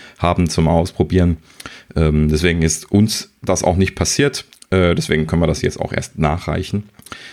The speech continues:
Aber ja, ist halt eben leider ein bisschen ungünstig für die Leute,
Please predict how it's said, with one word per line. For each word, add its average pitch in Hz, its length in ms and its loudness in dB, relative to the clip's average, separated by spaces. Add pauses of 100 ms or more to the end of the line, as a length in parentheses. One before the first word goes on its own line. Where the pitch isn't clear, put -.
(160)
Aber 78 500 2
ja, 78 240 0 (240)
ist - 80 -8
halt 90 160 -2
eben 80 160 2
leider 82 280 4
ein 80 60 -6 (140)
bisschen - 240 -8
ungünstig 113 440 0
für 98 100 0
die 98 80 4
Leute, 95 400 2